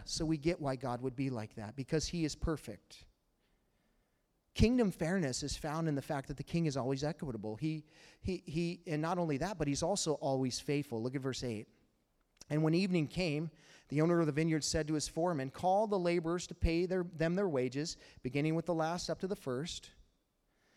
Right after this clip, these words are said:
A-, and when those hired about the eleventh hour came, each of them received a denarius. Now, when those hired first came, they thought they would receive more. But each of them also received a denarius, and on receiving it, they grumbled at the master of the house, saying,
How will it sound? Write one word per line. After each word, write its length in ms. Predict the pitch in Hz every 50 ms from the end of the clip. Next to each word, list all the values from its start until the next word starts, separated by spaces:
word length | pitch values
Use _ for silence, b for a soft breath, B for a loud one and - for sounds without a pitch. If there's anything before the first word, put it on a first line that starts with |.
| b b b b b b b b b _ _ -
A-, 200 | 175 170 - -
and 220 | 175 170 160 160 160
when 140 | 170 170 160
those 320 | 170 190 208 202 - - -
hired 400 | - - - 180 185 190 185 175
about 200 | 170 165 160 156
the 80 | 170 156
eleventh 340 | 151 147 165 185 185 165 175
hour 200 | 147 143 139 135
came, 360 | - - 196 185 160 147 151
each 180 | 156 147 -
of 60 | 156 135
them 160 | 143 143 143
received 380 | 143 135 - - 135 127 127
a 60 | 135 131
denarius. 760 | 143 139 147 151 151 143 131 117 120 123 - - - - -
Now, 360 | 135 147 147 147 147 156 - - _ _ _
when 160 | 156 151 156
those 320 | 156 160 165 151 - - - -
hired 320 | - - 180 165 156 151 -
first 320 | - 277 339 311 - -
came, 240 | - 156 135 127 139
they 160 | 160 185 185
thought 360 | 185 - 160 139 139 156 - -
they 140 | 143 139 139
would 160 | 135 131 131
receive 400 | 127 127 - - - 127 113 107
more. 420 | 117 113 110 104 101 104 107 117 120 - _ _ _ b b b b b b b b b b _
But 120 | 131 117
each 180 | 127 131 - -
of 60 | 143
them 160 | 139 139 143
also 320 | 143 151 160 156 - - 127
received 400 | 120 117 - - 131 123 110 120
a 40 | 110
denarius, 600 | 117 117 117 113 113 117 113 113 113 - - -
and 140 | 165 139 131
on 120 | 131 139
receiving 400 | 139 131 - - 185 185 170 156
it, 120 | 135 123 143
they 80 | 139
grumbled 460 | 127 127 131 143 147 160 170 170 151 147
at 100 | 143 -
the 60 | 160
master 420 | 147 143 135 131 131 - - 131
of 80 | 123 123
the 80 | 127 113
house, 300 | - 127 120 107 110 -
saying, 400 | - - 131 123 120 120 120